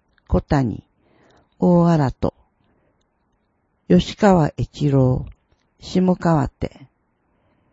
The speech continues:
光間、下川手、上川手。樋口博、湯山。うさぎ口、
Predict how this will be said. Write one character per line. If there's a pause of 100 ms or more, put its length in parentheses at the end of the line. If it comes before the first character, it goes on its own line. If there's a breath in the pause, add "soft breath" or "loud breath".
(160)
光
間、 (520)
下
川
手、 (480)
上
川
手。 (1200)
樋
口
博、 (960)
湯
山。 (1120)
う
さ
ぎ
口、